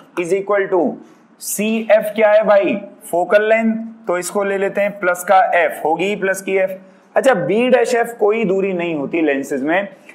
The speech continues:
क्योंकि हम ये कहते हैं कि सारी की सारी दूरियां कहां से नापी जाती हैं? Optical center से। तो B dash F वैसे तो अपने आप में कोई दूरी नहीं है,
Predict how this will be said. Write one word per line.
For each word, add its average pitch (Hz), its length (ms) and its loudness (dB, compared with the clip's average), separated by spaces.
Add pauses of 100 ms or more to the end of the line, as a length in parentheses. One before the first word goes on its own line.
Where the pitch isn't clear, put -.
(180)
क्योंकि 185 280 -2
हम 208 120 -2
ये 196 200 2
कहते 185 300 0
हैं 196 140 0
कि 202 100 0
सारी 180 340 2
की 190 140 -2
सारी 180 280 0
दूरियां 180 400 -2
कहां 175 260 0
से 196 120 0
नापी 196 280 0
जाती 196 280 0
हैं? 175 140 0
Optical 220 720 0 (240)
center 180 460 2
से। 131 180 0 (400)
तो 214 120 2
B 180 240 0
dash 233 220 2
F 240 120 -2
वैसे 190 320 0
तो 226 120 0
अपने 220 240 -2
आप 208 180 0
में 214 120 0
कोई 202 200 2
दूरी 196 280 0
नहीं 196 240 0
है, 180 320 -2